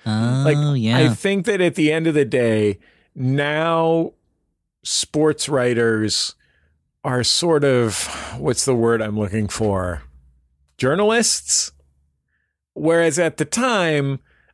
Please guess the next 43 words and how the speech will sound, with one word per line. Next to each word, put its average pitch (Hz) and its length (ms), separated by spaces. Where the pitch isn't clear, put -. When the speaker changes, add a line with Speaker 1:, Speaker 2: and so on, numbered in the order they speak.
Speaker 2:
I 208 120
don't 240 180
even 170 300
know 156 160
if 131 100
they 131 160
went 123 440
to 127 120
the 107 140
games. 80 720
<laughs> - 580
Speaker 1:
They're 208 100
just 175 240
yarn 147 300
spinners. 175 580
Speaker 2:
They 175 160
just 233 260
got 180 160
a 165 80
list 175 580
of 143 220
major 147 800
events 123 720
in 135 180
the 131 60
course 139 380
of 113 140
the 120 80
game 104 500
and 139 180
then 151 200
tried 135 280
to 139 80
come 127 280
up 120 180
with 113 440
absurdly 120 520
complicated 107 680
<laughs> - 20
phrases 98 540
to 101 160
describe 92 580
them. 82 260